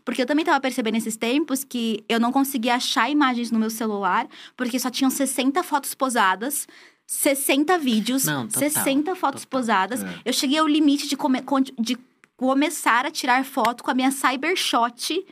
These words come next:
Speaker 1: de adolescente. E eu voltei a ter gosto por registrar a minha vida. Porque a f-,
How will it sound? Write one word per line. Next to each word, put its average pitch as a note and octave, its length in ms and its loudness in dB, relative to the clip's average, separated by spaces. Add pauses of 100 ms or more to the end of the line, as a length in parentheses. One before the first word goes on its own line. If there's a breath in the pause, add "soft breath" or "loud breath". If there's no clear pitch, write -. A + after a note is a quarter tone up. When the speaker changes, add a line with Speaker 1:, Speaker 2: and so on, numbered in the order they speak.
(120)
Speaker 1:
de G#3 80 0
adolescente. B3+ 960 0 (400 loud breath)
E D4 100 4
eu E4+ 160 4
voltei E4 500 0
a F4 40 0
ter F4 180 2
gosto C#4 360 0
por C#4 100 0
registrar B3+ 400 0
a A3+ 60 2
minha A3+ 180 2
vida. G3 380 -4 (240 loud breath)
Porque C4+ 200 -4
a B3 100 4
f-, - 180 -8